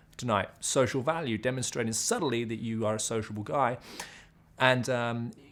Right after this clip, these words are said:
you say, "But I've just seen you and, uh, I just think, think you're <laughs> pretty attractive. I mean, I don't wanna get you in trouble here," right? Now you're assuming that she finds you attractive too. "I, I don't wanna get you in trouble here, but, um, I don't know, I'm gonna have to go for your number somehow. Um, let me think about how we're gonna do this.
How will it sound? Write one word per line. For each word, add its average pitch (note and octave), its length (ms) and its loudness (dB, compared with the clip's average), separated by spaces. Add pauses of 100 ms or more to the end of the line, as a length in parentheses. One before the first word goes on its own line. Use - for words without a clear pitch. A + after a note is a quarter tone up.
you C#3 100 -4
say, B2 120 0
"But B2 160 0
I've B2+ 100 4
just C3+ 200 4
seen A#3+ 260 4
you C3 220 6
and, B2 120 4
uh, A#2+ 340 2
I C3+ 80 -8
just - 280 -10 (160)
think, C#3+ 240 0
think C#3+ 340 -2
you're D3 100 4 (300)
<laughs> - 300 -18
pretty D3+ 140 2
attractive. F#3+ 300 4
I C#3 40 4
mean, D3 80 4
I C#3 80 6
don't F#3+ 100 6
wanna D#3+ 120 2
get D#3 140 0
you D3+ 100 0
in C3 80 0
trouble E3+ 500 6
here," F2+ 260 -8 (580)
right? A2+ 240 -2
Now C3 100 -2
you're A#2+ 200 0
assuming D3+ 520 4
that A#2+ 120 -2
she A#2+ 180 -4
finds A#2 300 -2
you A#2 80 -4
attractive A2 480 -2
too. A2 240 -6 (340)
"I, D3+ 220 6
I E3 120 4
don't G#3 100 4
wanna F3+ 140 0
get E3 120 -2
you D3+ 120 2
in C#3+ 100 0
trouble F#3+ 480 2
here, F#2+ 280 -4 (420)
but, C3 200 0 (100)
um, B2 460 -4
I - 300 -12
don't C3 160 -6
know, D#3 100 -4
I'm B2 120 -2
gonna A2+ 120 -6
have C#3+ 160 -8
to C3+ 80 -10
go C3 140 -4
for - 140 -12
your B2 80 -6
number A#2 240 -6
somehow. A#2 760 0
Um, B2+ 360 0
let C3+ 140 0
me C#3+ 80 -6
think C3+ 240 -8
about B2 100 0
how A#2+ 60 0
we're B2 60 -4
gonna A#2+ 160 -4
do A#2 180 -4
this. G#2+ 340 -6